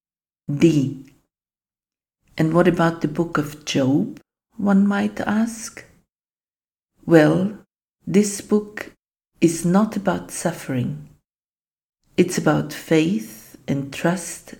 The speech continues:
despite the facts. I doubt that God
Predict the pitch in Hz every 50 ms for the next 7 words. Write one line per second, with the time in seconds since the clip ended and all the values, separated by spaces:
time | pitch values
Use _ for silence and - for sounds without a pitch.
0 | _ _ - 160 156 156 - - - - - 190 196 196 190 196 - - 123 123
1 | - - - - - - - - - - - - - _ _ _ _ _ _ _
2 | _ _ _ _ _ _ _ _ _ _ _ _ _ _ _ _ _ _ _ _
3 | _ - - 214 226 220 220 - 156 143 139 139 151 151 151 - - - - 151
4 | - 165 165 - - - 190 185 190 202 202 202